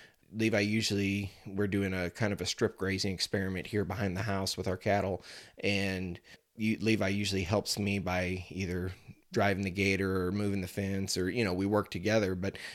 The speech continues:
it's been a good opportunity for the other boys to come with me and, and kind of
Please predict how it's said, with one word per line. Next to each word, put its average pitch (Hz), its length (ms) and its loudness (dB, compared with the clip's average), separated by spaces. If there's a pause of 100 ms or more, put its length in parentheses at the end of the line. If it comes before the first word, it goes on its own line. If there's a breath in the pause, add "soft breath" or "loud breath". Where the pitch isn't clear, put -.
it's - 160 0
been 147 180 8
a 139 60 6
good 123 180 8
opportunity 113 560 2
for 98 400 2
the 98 140 0
other 107 140 4
boys 90 360 0
to 92 80 -4
come 95 220 -2
with 92 200 -4
me 92 280 -2
and, 87 220 -6 (260 loud breath)
and 92 500 -4
kind 101 220 2
of 90 220 -4